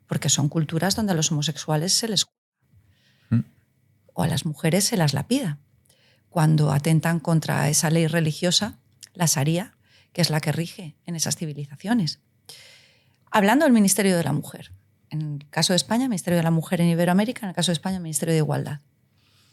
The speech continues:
Speaker 1: A mí me preguntan muchas veces, aquí y en Iberoamérica, "Tú, Macarena, como, como líder política femenina, ¿te consideras feminista?".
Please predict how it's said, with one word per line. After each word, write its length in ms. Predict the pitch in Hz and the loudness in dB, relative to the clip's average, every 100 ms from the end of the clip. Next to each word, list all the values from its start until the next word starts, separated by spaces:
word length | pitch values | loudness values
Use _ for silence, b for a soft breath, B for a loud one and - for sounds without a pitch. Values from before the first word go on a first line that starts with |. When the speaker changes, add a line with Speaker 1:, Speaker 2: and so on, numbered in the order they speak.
| - | -4
Speaker 1:
A 80 | - | 2
mí 80 | 240 | 4
me 60 | 320 | 4
preguntan 320 | 240 214 180 | 2 2 -2
muchas 260 | 170 175 | -6 -10
veces, 400 | 151 143 147 - _ _ _ _ _ _ _ _ | -12 -16 -14 -16 _ _ _ _ _ _ _ _
aquí 220 | - 151 | -14 -8
y 80 | 196 | 2
en 80 | 208 | 4
Iberoamérica, 680 | 160 139 131 135 - - - _ b b b _ _ | 4 2 -2 -6 -12 -20 -20 _ b b b _ _
"Tú, 200 | - 302 | -4 -2
Macarena, 580 | 277 214 208 226 240 262 _ | 0 0 2 2 0 -6 _
como, 420 | 180 175 165 160 | -2 -2 -4 -10
como 260 | - 175 170 | -12 -10 -2
líder 300 | 214 233 233 | 0 0 2
política 380 | 226 220 - | 0 0 -4
femenina, 680 | 196 - 185 165 180 202 254 _ b b b b | -8 -4 0 0 0 -4 -10 _ b b b b
¿te 100 | 196 | -4
consideras 400 | 214 202 226 294 | 0 2 0 -2
feminista?". 580 | - 208 208 302 - | 0 4 4 2 -2